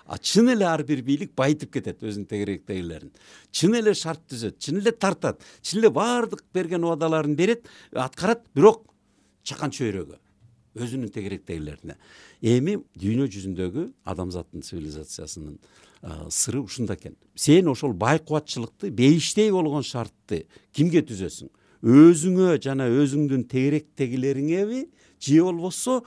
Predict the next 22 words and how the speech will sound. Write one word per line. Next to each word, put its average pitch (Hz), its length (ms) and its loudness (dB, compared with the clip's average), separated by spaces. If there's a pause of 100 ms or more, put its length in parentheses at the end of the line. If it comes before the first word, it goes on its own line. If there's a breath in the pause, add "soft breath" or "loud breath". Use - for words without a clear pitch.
(220 loud breath)
баардыгына 190 1160 -2
таандык, 151 560 -6 (460 soft breath)
тең 151 220 4
салмактуулук 147 840 -6
орнотуп, 131 520 -8 (220 soft breath)
баардыгына 170 720 -4
жетиштүү 208 800 -6
кылып, 165 320 -4 (300 soft breath)
diversification 127 920 -2
деген 113 220 -4
сөз - 260 -10
бар. - 220 -12 (420 soft breath)
Мындай, 92 360 -2 (200 soft breath)
э, 85 460 -2 (180 soft breath)
бөлүнүп 170 380 6
чачырап 170 520 -2
кетип, - 320 -2
баарына 175 500 0
тең 147 280 -2
жетиштүү 151 800 -2 (240 loud breath)
кылып, - 280 0
учтуу, 185 680 2